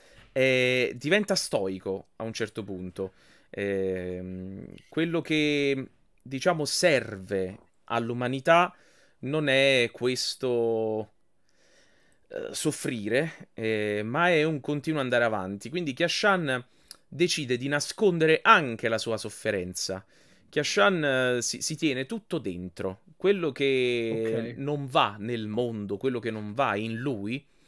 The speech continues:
Speaker 1: preferisce davvero non esternarlo. Conserva tutto dentro di sé e continua a combattere, eh, per quell'unica promessa che ha fatta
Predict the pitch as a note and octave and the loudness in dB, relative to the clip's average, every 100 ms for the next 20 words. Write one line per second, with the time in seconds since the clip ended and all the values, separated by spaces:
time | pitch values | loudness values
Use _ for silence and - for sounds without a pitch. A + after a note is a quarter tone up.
0 | - _ _ _ _ - F#3+ F#3 F#3+ C#3+ | -20 _ _ _ _ 0 2 4 2 0
1 | - C3+ C3 D3 C#3+ G#3+ E3 C#3+ E3+ D3 | 0 0 0 -4 0 2 2 0 -2 -2
2 | - A#2+ A2 F#2+ F2 F#2 F2+ F#2+ - F#3 | -2 -2 -2 -4 -6 -6 -8 -8 -8 -6
3 | - A2+ B2+ G#3+ A3 - C3+ D#3+ A#3+ B3 | 0 0 0 -4 -4 -6 -6 -6 -6 -4
4 | C#4+ A2 - - _ - - A#3+ G3+ D#3 | -2 -4 -6 -16 _ -6 -4 -4 -2 -2
5 | D3+ A3 G3+ C3+ - A2 G#2 G2 A#2 A2 | -2 -2 -2 -2 -2 -2 0 -2 -4 -2
6 | A2 A2 - - D#3+ D3 - F#3 G3+ G3+ | -2 -4 -8 -4 -2 -2 0 0 2 0
7 | C#3 B2+ C#3 C#3+ D3 - G#2+ A#2 - C3 | 0 0 0 -4 -4 -2 -2 -2 0 -2
8 | - F#2+ F2+ | -2 -6 -8